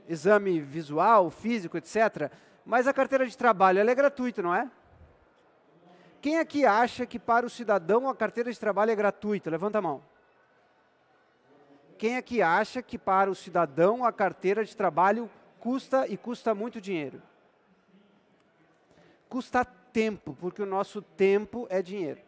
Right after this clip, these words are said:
Então, você transformar, se a gente conseguir transformar uma experiência presencial numa experiência digital,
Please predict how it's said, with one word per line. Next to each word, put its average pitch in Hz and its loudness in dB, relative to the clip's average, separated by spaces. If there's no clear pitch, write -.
Então, 220 -6
você 220 -2
transformar, 226 2
se - -4
a 180 -2
gente 240 -6
conseguir 285 -8
transformar 214 -2
uma 196 -6
experiência 208 0
presencial 240 0
numa 180 -6
experiência 185 -4
digital, 160 -2